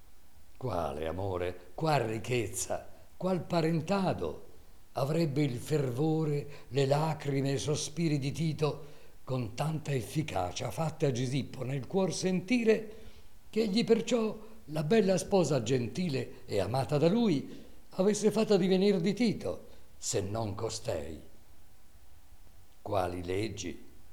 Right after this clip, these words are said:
quali minacce, qual paura le giovenili braccia di Gisippo, nei luoghi solitari, nei luoghi oscuri, nel letto proprio,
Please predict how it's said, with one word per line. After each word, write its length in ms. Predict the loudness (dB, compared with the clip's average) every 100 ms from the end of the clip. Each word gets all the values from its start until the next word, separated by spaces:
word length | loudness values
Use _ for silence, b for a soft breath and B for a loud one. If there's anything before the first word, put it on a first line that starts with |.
| -12
quali 320 | -8 -2 0 0
minacce, 640 | 2 2 2 0 -2 -4
qual 260 | 2 2 4
paura 580 | 4 6 6 4 2 -4 -10 b b b b -8
le 240 | 0 0
giovenili 500 | 2 0 2 2 2
braccia 400 | 2 2 4 4
di 140 | 4
Gisippo, 720 | 4 2 4 2 0 -6 -8 -10 b b -10
nei 160 | -4 -2
luoghi 280 | 0 -2 -2
solitari, 840 | -2 -2 -2 0 0 0 -2 -4 B B -10
nei 200 | -6 -2
luoghi 340 | -2 -2 0
oscuri, 640 | 0 -2 -2 0 0 0 -4 B -2
nel 240 | 2 6
letto 340 | 4 4 2
proprio, 760 | 2 2 0 -2 -6 -8 -10